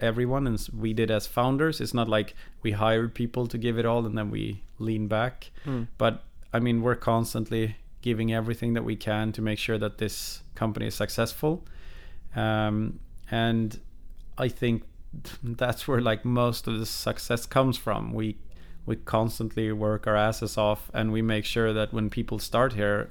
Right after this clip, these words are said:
Speaker 1: they should feel the same,
Speaker 2: Hmm.
Speaker 1: that this is what you want to do.
Speaker 2: Hmm.
Speaker 1: Um,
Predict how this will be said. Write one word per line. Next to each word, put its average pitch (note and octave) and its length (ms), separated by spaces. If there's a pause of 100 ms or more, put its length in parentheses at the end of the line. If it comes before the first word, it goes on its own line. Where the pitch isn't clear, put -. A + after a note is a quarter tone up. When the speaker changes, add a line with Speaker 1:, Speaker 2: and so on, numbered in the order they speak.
(120)
Speaker 1:
they G#2+ 160
should G#2 260
feel G#2+ 320
the G2+ 80
same, G#2 440 (180)
Speaker 2:
Hmm. A#2+ 220
Speaker 1:
that A2 220
this G#2+ 120
is G#2+ 100
what A2+ 200
you G#2 160 (180)
want A#2 400
to - 80
do. - 180 (200)
Speaker 2:
Hmm. A#2+ 220 (460)
Speaker 1:
Um, G#2+ 580